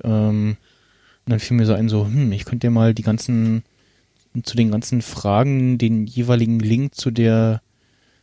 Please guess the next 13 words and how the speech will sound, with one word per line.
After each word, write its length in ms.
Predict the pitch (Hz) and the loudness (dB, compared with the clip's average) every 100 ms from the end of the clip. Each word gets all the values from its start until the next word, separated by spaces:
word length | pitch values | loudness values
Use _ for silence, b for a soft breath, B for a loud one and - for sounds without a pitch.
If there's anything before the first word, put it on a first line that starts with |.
| _ _ | _ _
Folge 540 | - - 123 127 123 117 | -16 0 2 4 4 2
auf 140 | 117 | 0
YouTube, 360 | - - - 113 | -4 -8 -6 -4
wenn 160 | 107 107 | -2 0
denn 160 | 107 | -2
vorhanden, 680 | 104 107 104 110 - 107 104 | -4 -4 -4 -4 -4 -4 -4
setzen, 500 | 107 104 - 139 143 - _ _ _ _ _ _ - | -4 -6 -4 -6 -6 -10 _ _ _ _ _ _ -6
dass 180 | 117 117 | -4 0
man 80 | |
das 160 | 113 117 | -2 -2
auch 160 | 120 - | -6 -6
gucken 220 | - - | -10 -8
kann. 260 | - 101 | -4 -4